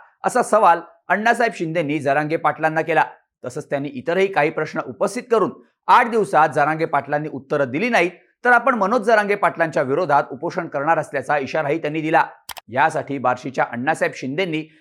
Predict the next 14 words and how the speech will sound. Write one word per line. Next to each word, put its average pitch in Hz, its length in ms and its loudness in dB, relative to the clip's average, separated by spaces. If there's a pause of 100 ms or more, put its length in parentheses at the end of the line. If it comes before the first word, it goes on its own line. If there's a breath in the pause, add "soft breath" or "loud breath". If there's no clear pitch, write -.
(140)
बार्शीमध्ये 190 640 0
डिजिटल 196 400 -2 (100)
फलक 170 240 2
लावल्याचं 143 440 0
बोललं 156 220 2
जातं. 185 280 4 (500)
अण्णासाहेब 214 480 2
शिंदेंनी 175 460 -2
बार्शीमध्ये 143 640 0
जरांगे 135 340 -2
पाटलांच्या 147 440 -2
विरोधात 156 460 2
आंदोलन 143 360 -2
केल्यानंतर 170 560 0